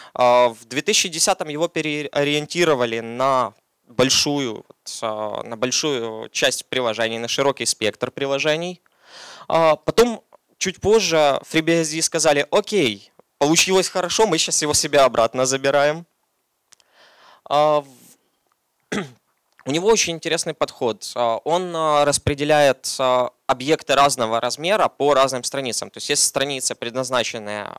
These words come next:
а, так называемые бакеты, предназначенные для маленьких объектов, для объектов чуть побольше.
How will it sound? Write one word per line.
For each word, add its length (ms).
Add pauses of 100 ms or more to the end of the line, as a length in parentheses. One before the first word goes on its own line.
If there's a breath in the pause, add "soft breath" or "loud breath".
а, 420 (100)
так 220
называемые 440
бакеты, 440
предназначенные 720
для 180
маленьких 520
объектов, 520 (300 soft breath)
для 140
объектов 340
чуть 180
побольше. 640